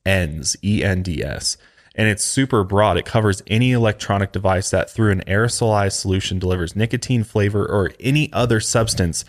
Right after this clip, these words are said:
to the user inhaling from the device. So because they wrote it this way, technically, the A T F, which is who you actually have to register with if you want to continue selling, uh, vape products,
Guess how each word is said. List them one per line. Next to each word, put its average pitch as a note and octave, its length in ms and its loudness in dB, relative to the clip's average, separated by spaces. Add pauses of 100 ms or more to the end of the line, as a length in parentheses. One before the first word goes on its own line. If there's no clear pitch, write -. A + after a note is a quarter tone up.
(360)
to A#2+ 120 0
the G#2 100 2
user A2+ 640 2
inhaling G#2+ 500 2
from G2 160 0
the F#2 80 2
device. E2+ 540 -2 (400)
So - 160 2
because C#3 460 0
they D#3+ 140 2
wrote C3+ 320 2
it F#2 120 0
this F2 260 -2
way, E2+ 340 0 (760)
technically, G2+ 880 -2 (1500)
the A2+ 380 4
A A2+ 140 4
T - 220 0
F, A2+ 220 0
which A2+ 160 0
is G2 120 -2
who D3 120 0
you E3 180 2
actually C3+ 260 -2
have A#2+ 120 -4
to G2 80 -2
register G2+ 580 2
with F2 260 0
if A2 200 0
you B2+ 120 4
want A#2 180 0
to G#2 60 -4
continue A#2+ 560 -2
selling, F2+ 720 0 (520)
uh, F2+ 260 2
vape G2 280 0
products, - 800 0